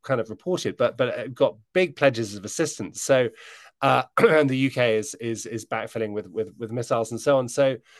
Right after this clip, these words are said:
so th-, there is some stuff going on. Uh, the, the, the problem is that <clears throat> Russia has completely shifted to a war economy. It's, it's making shells in, in factories, um, on sort of triple shifts.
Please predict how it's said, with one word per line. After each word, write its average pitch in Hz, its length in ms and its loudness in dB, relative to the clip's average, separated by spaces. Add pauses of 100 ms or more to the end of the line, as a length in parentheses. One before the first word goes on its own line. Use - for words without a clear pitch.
(280)
so 147 260 -2
th-, 143 280 -4
there 156 160 -2
is 196 100 -2
some 190 180 2
stuff 147 260 -2
going 101 200 -4
on. 85 180 -10
Uh, 117 220 -8
the, 143 240 -2
the, 143 220 -2
the 131 160 0 (120)
problem 196 580 0
is 127 220 -6
that 131 160 2 (180)
<clears throat> 139 180 -6
Russia 147 340 2
has 123 160 -2
completely 139 460 -4
shifted 123 320 -6
to 110 100 -8
a 110 40 -6
war 110 240 2
economy. 92 420 -4
It's, 98 480 -14
it's 117 300 -12
making 127 440 -4 (360)
shells 113 680 2
in, 107 320 -4
in 110 200 -6
factories, 101 840 -6 (100)
um, 98 380 -10 (120)
on 101 520 -2 (1600)
sort 123 180 -2
of 110 80 -8
triple - 280 2
shifts. - 560 -2